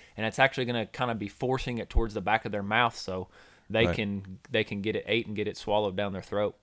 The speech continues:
Speaker 2: Right, exactly. And that's, that, again, that's on the non-venomous side.
Speaker 1: Mm-hmm.
Speaker 2: On the venomous side,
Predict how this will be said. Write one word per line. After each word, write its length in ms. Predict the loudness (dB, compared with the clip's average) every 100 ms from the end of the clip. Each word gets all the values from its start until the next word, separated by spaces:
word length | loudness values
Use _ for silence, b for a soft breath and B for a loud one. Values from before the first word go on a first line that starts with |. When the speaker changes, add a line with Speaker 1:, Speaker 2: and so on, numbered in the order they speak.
| _
Speaker 2:
Right, 220 | -4 -4 -4
exactly. 460 | -4 -2 -2 -2 -6 -8 2
And 100 | 6
that's, 180 | 8 8
that, 280 | 8 8
again, 180 | 6 4
that's 160 | 4 6
on 120 | 6
the 80 | 6
non-venomous 680 | 6 8 8 6 4 2 2
side. 320 | 2 2 0
Speaker 1:
Mm-hmm. 340 | -6 -6 -6 -6 0
Speaker 2:
On 80 | 6
the 80 | 10
venomous 320 | 10 10 8
side, 360 | 10 10 10